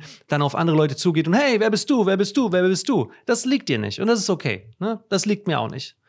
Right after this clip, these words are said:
Das heißt nicht, dass du das tun können musst. Nö, nö, nö. Du musst nicht auf andere so extrovertiert und charismatisch zugehen können. Aber wenn es drauf ankommt und dir gefällt eine Frau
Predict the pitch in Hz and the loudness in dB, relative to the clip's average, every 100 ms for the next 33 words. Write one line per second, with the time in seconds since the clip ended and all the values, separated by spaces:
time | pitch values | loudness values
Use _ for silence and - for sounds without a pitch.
0 | _ - _ _ _ _ _ _ - 214 | _ -20 _ _ _ _ _ _ -2 -2
1 | - 180 190 - - 165 - 143 - 151 | -2 -2 -2 -2 -2 -2 0 -4 -4 -4
2 | 135 120 - 143 135 117 107 _ - 131 | -2 -4 -4 -2 0 -2 -8 _ -4 -2
3 | 123 - - - - _ _ 135 131 127 | -2 -6 -12 -14 -16 _ _ 0 2 0
4 | - - 160 170 165 139 127 131 127 127 | -6 -8 -2 -2 0 -4 -4 -4 -2 -2
5 | 117 - - - 123 139 - 139 139 127 | -2 -4 -16 -10 -4 -2 -2 -6 -4 -6
6 | - 127 123 117 117 110 110 - - 143 | -4 -4 -6 -10 -8 -6 -6 -8 -6 -6
7 | 123 113 - 139 - - - - - - | -4 -8 -8 -12 -12 -20 -20 -20 -10 -2
8 | 160 139 113 131 127 - 117 110 - - | -2 -2 -4 -4 -4 -4 -6 -6 -8 -4
9 | 196 277 - 131 - - 143 135 _ _ | -2 -2 -4 -6 -8 -6 -6 -6 _ _
10 | 143 120 110 - 170 233 - - 147 143 | -4 -4 -6 -4 -2 -2 -4 -4 -2 -2
11 | 117 - 127 135 214 120 | -4 -8 -6 -4 -4 -6